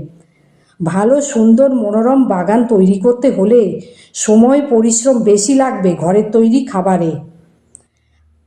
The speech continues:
আর কম সময় ও কম পরিশ্রম করতে চাইলে খরচ সাপেক্ষ। ঘরের তৈরি পটাশিয়াম বলতে কলার খোসা, আলুর খোসা, শশার খোসার তরল সার, এবার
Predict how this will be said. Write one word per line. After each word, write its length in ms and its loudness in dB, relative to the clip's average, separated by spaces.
আর 200 -4
কম 260 2
সময় 380 2
ও 60 2
কম 240 0
পরিশ্রম 440 0
করতে 320 0
চাইলে 380 0
খরচ 380 -2
সাপেক্ষ। 480 -4
ঘরের 580 0
তৈরি 320 0
পটাশিয়াম 600 -2
বলতে 340 0
কলার 400 0
খোসা, 360 -2
আলুর 300 0
খোসা, 360 -2
শশার 500 -4
খোসার 360 -2
তরল 320 0
সার, 340 -6
এবার 280 0